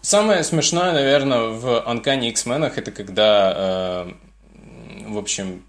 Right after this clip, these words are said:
с-, о-, основная цель была у-, устроить революцию мутантов, и на протяжении тридцати или сколько там выпусков революции так не состоялось, и, м,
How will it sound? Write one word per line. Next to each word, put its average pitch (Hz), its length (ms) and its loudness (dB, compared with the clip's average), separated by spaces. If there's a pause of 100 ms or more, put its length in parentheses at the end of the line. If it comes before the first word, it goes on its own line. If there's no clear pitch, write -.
(140)
с-, - 320 -6
о-, 127 180 -2
основная 131 460 2
цель 135 200 0
была 113 480 2
у-, 143 100 -4 (120)
устроить 147 380 0
революцию 135 680 0
мутантов, 131 580 -2 (100)
и 123 80 -6
на 120 100 -4
протяжении 113 600 -4
тридцати 117 540 -6
или 101 100 -6
сколько 104 320 -6
там 101 180 -4
выпусков 120 480 -6 (300)
революции 120 500 -4
так 113 220 -2
не 107 100 -4
состоялось, 110 800 0
и, 101 360 -4
м, 95 680 -12